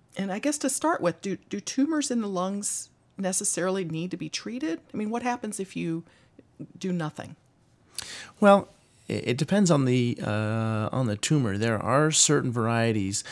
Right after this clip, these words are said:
Speaker 2: of non-small cell lung carcinoma which, uh, can be treated what we call watchful waiting. And, uh, that's a very new concept, and it's certainly not a majority of tumors.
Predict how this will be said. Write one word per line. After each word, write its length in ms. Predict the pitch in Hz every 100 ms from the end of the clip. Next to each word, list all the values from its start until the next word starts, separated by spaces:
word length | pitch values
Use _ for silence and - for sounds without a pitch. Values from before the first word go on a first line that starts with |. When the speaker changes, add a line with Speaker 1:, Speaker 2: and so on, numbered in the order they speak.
| - -
Speaker 2:
of 500 | 110 123 135 131 -
non-small 520 | 123 113 117 117 107
cell 240 | 104 110 98
lung 240 | 95 101
carcinoma 840 | 104 92 101 107 92 92 90 80 95 - - _ -
which, 560 | 147 110 107 - - 214
uh, 540 | 147 104 107 107 104 104 - -
can 320 | - 143 151
be 140 | 135 120
treated 360 | - 113 110
what 80 | 98
we 100 | 101
call 260 | 104 107 95
watchful 680 | 98 110 - - 95 92 -
waiting. 540 | 107 98 95 - - 123 _ - -
And, 400 | 90 92 90 101 - - - -
uh, 200 | 95 98
that's 220 | 104 117
a 40 | 104
very 260 | 110 104
new 360 | 107 120 131 139
concept, 760 | - 123 87 92 90 - - -
and 160 | - 95
it's 140 | 95
certainly 260 | 143 113 110
not 160 | 101
a 40 | 101
majority 600 | 92 117 110 117 104 -
of 420 | 104 117 117 -
tumors. 540 | - 104 78 - 110